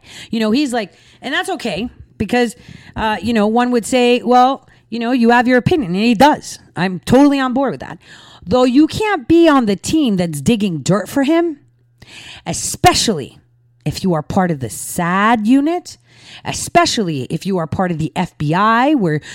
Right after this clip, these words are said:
you're not under military code, you don't understand executing orders, right? And especially when you are who you are, because the reason he was selected to go and do the mid-year exam and then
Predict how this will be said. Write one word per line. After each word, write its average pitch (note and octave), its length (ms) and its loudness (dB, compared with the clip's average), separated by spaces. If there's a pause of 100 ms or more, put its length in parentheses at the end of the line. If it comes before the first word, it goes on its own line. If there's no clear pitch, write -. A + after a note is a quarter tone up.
(140)
you're C4+ 220 -2
not B3+ 360 -2
under D4 420 2
military D#3+ 640 -4
code, G#3+ 560 2 (240)
you A#3+ 160 -4
don't C#4+ 200 -2
understand C#4 640 -2
executing G3 640 -2
orders, A3 560 0
right? F3+ 220 0 (200)
And - 80 -20
especially - 720 -8 (200)
when F#3 120 -6
you D#3+ 160 0
are E3+ 200 0
who F#3 140 -2
you D#3 220 0
are, A3 160 0 (300)
because G#3 320 -6
the G3+ 100 2
reason A#3 560 2
he F#3+ 160 0
was D#3+ 160 -2
selected E3 560 -2
to E3 80 -4
go C#3+ 460 2 (340)
and D3+ 180 -6
do E3 160 -2
the C#3 120 -2
mid-year A3+ 400 0
exam F3 340 -4
and F3+ 280 -6
then G3+ 460 -10